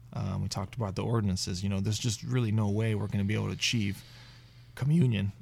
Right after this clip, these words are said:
or baptism. Um, certain elements of, of accountability. It's, it's just re-, it's really gonna be hindered by not being together face to face,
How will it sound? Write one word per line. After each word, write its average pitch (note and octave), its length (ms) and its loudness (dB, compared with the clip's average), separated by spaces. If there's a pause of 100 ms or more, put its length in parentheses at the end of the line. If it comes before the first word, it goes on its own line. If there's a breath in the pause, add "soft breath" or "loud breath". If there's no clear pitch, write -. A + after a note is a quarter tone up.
or G2+ 100 -4
baptism. G2 720 -2 (500 loud breath)
Um, G2 400 0 (300)
certain A2 520 2 (160)
elements A#2 440 4
of, G#2 320 -2
of A2 100 2
accountability. A2+ 720 4
It's, G2 160 -6
it's B2 120 -2
just - 260 0
re-, B2 180 2
it's A2 180 -2
really A#2+ 300 4
gonna G#2+ 140 2
be G2 100 0
hindered F#2+ 480 4 (1120 loud breath)
by G2 560 4
not A2+ 340 2
being A2 280 6
together G#2+ 400 2
face G#2 260 0
to - 100 -10
face, - 480 -4